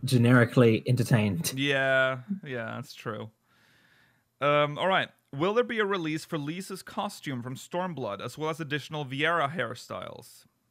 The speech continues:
Speaker 2: Yoshida says, uh, "As seen today, you saw new additional hairstyles on Viera, so yes, there will be. We're actually changing the specification on both Viera and Hrothgar right now in order to ensure we can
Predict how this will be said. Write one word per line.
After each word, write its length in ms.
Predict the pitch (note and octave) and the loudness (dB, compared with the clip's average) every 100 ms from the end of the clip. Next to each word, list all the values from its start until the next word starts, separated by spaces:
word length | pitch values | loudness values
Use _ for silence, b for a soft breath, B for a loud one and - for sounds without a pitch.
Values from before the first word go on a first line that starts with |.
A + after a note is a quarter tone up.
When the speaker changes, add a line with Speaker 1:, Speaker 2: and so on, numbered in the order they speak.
| _ _ _ _ _ - | _ _ _ _ _ -12
Speaker 2:
Yoshida 260 | C#3+ G3 G3 | -8 -4 -4
says, 200 | F3+ D3+ | -4 -6
uh, 440 | - D3 D3+ D3 C#3+ | -8 -2 0 0 -2
"As 80 | |
seen 200 | - G#3 | -6 -8
today, 320 | G3+ E3+ C#3 C#3+ | -4 -2 0 0
you 120 | D3+ | -4
saw 200 | - D3+ | -4 -4
new 320 | D3 E3 F3+ | -2 -4 -4
additional 420 | D3+ E3 - D#3 | -4 -6 -6 -4
hairstyles 480 | C#3+ C3+ - B2 B2 | -2 -2 -2 -2 -2
on 160 | B2+ B2+ | -8 -6
Viera, 360 | D#3 E3 B2 | -2 0 0
so 80 | B2 | -2
yes, 480 | C#3+ E3 D#3+ - - _ _ | -4 0 0 -4 -20 _ _
there 100 | - | -6
will 160 | D3 D3+ | -2 0
be. 280 | C3 G#2+ A2 b b b b b | -2 -4 -8 b b b b b
We're 160 | C#3+ | 2
actually 340 | F3 - G3+ G3 | 4 2 -6 -6
changing 440 | - D3+ E3 F3 | -4 -6 -6 -8
the 60 | E3 | -8
specification 760 | - D#3+ D3+ D3+ F3+ F3 D3+ | -4 -6 -4 -8 -6 -6 -4
on 100 | D3 | -4
both 240 | C#3+ E3 D#3 | -2 -4 -4
Viera 340 | D#3 C#3 C#3+ | 0 2 0
and 180 | C#3 D3+ | -2 -4
Hrothgar 440 | D3+ E3+ - C3+ | -4 -4 -4 -4
right 180 | A#2 A2 | -4 -6
now 280 | A#2+ A#2 C3+ _ _ _ _ _ _ _ _ _ _ - | -6 -6 -8 _ _ _ _ _ _ _ _ _ _ -10
in 100 | C3+ | -2
order 180 | C3 D#3 | 2 2
to 100 | G3 | 0
ensure 420 | G3+ D#3 - C3 | -4 -4 -4 -2
we 100 | B2+ | -2
can 140 | C3+ | -6